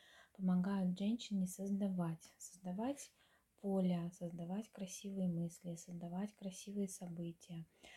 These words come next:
а, материализовывать желания, исцелять, получать, ам, позволять себе, да, то есть быть женственной, красивой, реализация, э, быть реализованной в своем,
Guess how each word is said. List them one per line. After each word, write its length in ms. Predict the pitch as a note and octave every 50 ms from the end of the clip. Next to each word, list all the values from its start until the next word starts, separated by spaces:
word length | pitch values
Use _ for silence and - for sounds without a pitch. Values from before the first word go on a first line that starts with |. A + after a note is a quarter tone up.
| - - - _ -
а, 160 | F3+ E3+ E3+
материализовывать 960 | E3+ F3 F3 - - F3+ F3+ F3 F3 E3+ F#3+ F#3+ G3 A3 A#3 A#3+ A#3 A3 G#3 G#3
желания, 840 | G#3+ G3+ F#3+ F3+ F3 F3 F3 F3 F3 F3 E3+ E3+ E3+ E3+ E3+ F#3
исцелять, 800 | G3+ - - - - A3 G3+ F#3+ F3+ F3 F3 F3 F3 F3 - - _ -
получать, 880 | G3+ G#3 A3+ A3+ A3 - - - F3+ E3+ E3+ E3+ F3 E3+ - - - - - F3
ам, 600 | E3+ E3+ E3+ E3+ E3+ E3+ E3+ E3+ E3 E3 E3 - - - - - - _ _ _
позволять 720 | - G3+ G#3+ A3 A#3+ A#3 A#3 G#3+ F#3+ F3 E3+ F3 F3 E3+ -
себе, 440 | - - - F3+ E3+ E3+ E3+ E3+ E3+
да, 260 | E3+ E3+ F3+ G3 G#3
то 140 | G#3 - F#3
есть 140 | E3+ E3+ E3
быть 260 | F3 A3 A#3 A3+ F#3+
женственной, 640 | E3+ E3+ F3+ F3 F3+ F3+ - _ - E3+ E3 E3
красивой, 840 | E3 - F#3+ G3 G3+ - - - - F#3+ F3+ F3+ F3+ F3 E3+ E3+ - _ - - - - - _
реализация, 1120 | F#3 F3+ F3+ F3 F3 F3 E3+ E3+ F#3+ G#3 A3+ - - - - G3+ F#3+ F#3 F3+ F3+ E3+ - - - - - -
э, 140 | - - F3
быть 240 | E3 F#3+ F#3+ F#3+
реализованной 720 | G3 F#3+ F#3 F3+ F3 F3 F#3 F#3+ G3+ G#3 G#3+ G3+ F#3 F3+
в 40 | F#3
своем, 540 | - - F3+ F3 F3 F3 F#3 G3 G#3 G#3